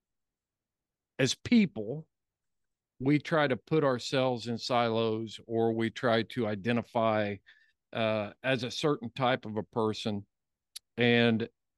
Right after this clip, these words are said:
and when we don't fully understand what,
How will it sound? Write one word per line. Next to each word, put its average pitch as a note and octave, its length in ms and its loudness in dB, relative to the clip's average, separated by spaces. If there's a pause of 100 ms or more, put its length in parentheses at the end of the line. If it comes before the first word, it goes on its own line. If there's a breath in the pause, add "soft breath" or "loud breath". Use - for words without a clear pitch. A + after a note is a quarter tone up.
and B2 280 2
when C3 140 2
we C#3+ 120 6
don't D#3+ 220 2 (180)
fully D3+ 280 2
understand C#3 880 -2 (300)
what, A#2+ 460 -2